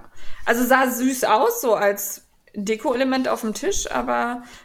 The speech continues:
würde ich jetzt tatsächlich keine Teekanne draufstellen, weil ich Angst hätte, das wird nicht halten. Ja. Ähm, es ist aber auch immer drin beschrieben, wie man, äh, das fertig gepanschte Stück halt zusammennäht, wie man's weiterverarbeitet.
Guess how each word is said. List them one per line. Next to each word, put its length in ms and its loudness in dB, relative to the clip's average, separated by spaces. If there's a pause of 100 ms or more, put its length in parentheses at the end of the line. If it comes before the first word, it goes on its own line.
(100)
würde 160 -6
ich 60 -6
jetzt 160 -2
tatsächlich 400 -4
keine 260 -2
Teekanne 460 -6
draufstellen, 500 -4
weil 120 -2
ich 100 -8
Angst 220 -6
hätte, 200 -6
das 300 -8
wird 180 -12
nicht 180 -12
halten. 460 -16 (720)
Ja. 260 -14 (420)
Ähm, 340 -6 (100)
es 160 -6
ist 160 -6
aber 240 -2
auch 100 -2
immer 300 -2
drin 240 -4
beschrieben, 440 -6
wie 80 -2
man, 400 -2
äh, 180 -4
das 240 -4
fertig 500 -2
gepanschte 640 -4
Stück 300 -8
halt 240 -6
zusammennäht, 920 0
wie 80 -2
man's 320 -2
weiterverarbeitet. 960 -2